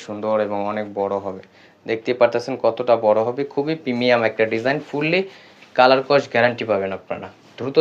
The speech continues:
ঝটপট করে অর্ডারগুলো কনফার্ম করে নেবেন। আর প্রাইসটা পাচ্ছেন খুবই রিজনেবল প্রাইসে, only এগারোশো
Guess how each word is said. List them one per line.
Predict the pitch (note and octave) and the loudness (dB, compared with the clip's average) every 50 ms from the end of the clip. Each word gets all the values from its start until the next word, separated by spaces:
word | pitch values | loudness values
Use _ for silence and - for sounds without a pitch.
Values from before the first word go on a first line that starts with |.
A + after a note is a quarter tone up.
| D#3 - | 6 6
ঝটপট | A#2 B2+ B2+ - - D3+ - - | 4 0 0 4 4 4 4 4
করে | D3 C#3 C3 | 4 6 6
অর্ডারগুলো | A#2 A2+ A#2 A2+ A2+ A2+ A2+ - | 6 6 4 0 0 -4 -4 -4
কনফার্ম | A#2 A2 - C3+ C3 B2+ - | -4 -4 -2 -4 -2 0 2
করে | C3+ C3+ C#3 | 2 2 4
নেবেন। | C#3 E3+ G3+ G3 - - _ _ _ _ _ - _ - - - - _ _ _ _ _ _ _ - - | 2 2 0 0 -8 -18 _ _ _ _ _ -20 _ -20 -20 -20 -20 _ _ _ _ _ _ _ 2 2
আর | B2+ B2+ - | 2 4 6
প্রাইসটা | - D3+ D3+ D3+ - F3+ E3+ - | 6 4 6 6 4 2 6 6
পাচ্ছেন | E3+ E3 - - F#3 F#3 F#3 F#3 - | 4 4 4 2 2 2 2 -4 -6
খুবই | - D#3+ E3 F#3 D#3 | -6 -2 0 2 2
রিজনেবল | D3 C#3+ C#3+ C#3+ C#3+ C3 C#3+ C#3 - | 2 2 2 4 4 4 4 2 6
প্রাইসে, | - D3 C#3+ C#3+ D3+ C#3 B2 | 6 6 6 6 6 4 4
only | A#2+ A#2+ B2+ B2+ B2 B2 | 4 2 2 2 4 4
এগারোশো | A#2 A2+ B2 B2+ C3 - | 6 6 6 4 4 -2